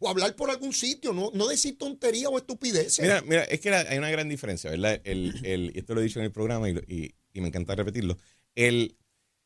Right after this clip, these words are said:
Speaker 2: al periodista o al reportero o al que escribe copy o el que, sin número de personas que, que emiten información a, ¿verdad? Al, al, al, al
Speaker 1: Los, los
Speaker 2: ecosistema.
Speaker 1: emisores, los emisores.
Speaker 2: Los emisores que emiten.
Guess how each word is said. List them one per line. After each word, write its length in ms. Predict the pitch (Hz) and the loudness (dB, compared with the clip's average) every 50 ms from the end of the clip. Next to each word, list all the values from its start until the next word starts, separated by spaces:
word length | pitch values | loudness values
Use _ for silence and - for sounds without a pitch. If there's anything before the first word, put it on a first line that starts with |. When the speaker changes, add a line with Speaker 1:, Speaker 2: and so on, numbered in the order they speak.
| _ _ _ _ _ _ _ _ _ _ _ _ _ _ _ _ _ _ _ _ _ _ _ _ _ - | _ _ _ _ _ _ _ _ _ _ _ _ _ _ _ _ _ _ _ _ _ _ _ _ _ 4
Speaker 2:
al 220 | 143 147 147 135 | 4 4 4 2
periodista 680 | - _ 160 147 143 147 143 165 165 147 - - 123 110 | 0 _ 2 4 6 6 6 6 4 2 0 0 -2 2
o 120 | 104 120 | 4 4
al 80 | 123 113 | 4 4
reportero 720 | 127 123 - 127 120 113 - - 156 156 143 120 110 101 | 4 2 2 0 -2 -2 -2 0 2 4 4 6 4 4
o 180 | 92 - 117 127 | 4 4 4 2
al 80 | 127 | 2
que 80 | 123 131 | 2 0
escribe 360 | - - 143 143 156 147 147 | -4 -2 0 0 0 0 -2
copy 540 | - 151 143 143 127 - - 92 82 80 78 | 0 2 4 4 4 4 0 -2 -2 0 0
o 100 | - 110 | 2 2
el 100 | 123 123 | 2 0
que, 580 | - - 139 127 123 123 123 120 120 - - - _ _ _ - - - - - _ _ | 0 0 2 4 4 6 4 4 2 0 -4 -8 _ _ _ -20 -20 -20 -20 -20 _ _
sin 240 | - - 143 143 | -8 -2 0 2
número 220 | 147 160 165 170 180 | 4 4 4 4 4
de 60 | 185 | 4
personas 300 | 180 175 160 196 185 175 | 2 2 2 2 0 0
que, 280 | - 151 135 127 117 - | 0 2 2 2 2 0
que 140 | - - 123 | 0 0 2
emiten 300 | 113 123 135 143 - 151 | 2 2 0 -2 0 0
información 560 | 151 151 - 170 147 143 139 131 160 143 143 | 0 0 0 0 0 0 0 0 0 2 2
a, 140 | 135 127 113 | 2 2 2
¿verdad? 260 | 80 104 117 131 147 | 0 0 2 4 4
Al, 140 | 147 131 123 - | 4 4 2 0
al, 240 | - 101 104 95 - | 0 0 2 0 0
al, 420 | - 98 98 95 92 90 - - _ - | 0 2 2 2 2 0 -4 -8 _ -6
al 180 | - 92 95 | -2 0 2
Speaker 1:
Los, 100 | 98 98 98 | 2 2 2
los 160 | 101 101 147 | 2 0 2
Speaker 2:
ecosistema. 460 | - 156 160 165 - 127 123 120 101 | 0 2 2 4 4 6 6 6 6
Speaker 1:
emisores, 340 | 87 - - - - - 156 | 6 4 4 4 2 -2 -4
los 120 | 135 151 151 | -2 -2 -2
emisores. 320 | 151 151 147 - - 131 | -2 0 0 0 2 4
Speaker 2:
Los 80 | 120 120 | 4 6
emisores 420 | 120 120 - 151 135 120 98 80 - _ - - - - - - - | 4 4 4 6 4 4 4 0 -4 _ -16 -12 -8 -8 -8 -6 -2
que 80 | 120 104 | 0 2
emiten. 420 | 110 123 123 - 87 80 78 | 4 4 2 2 -2 -6 -8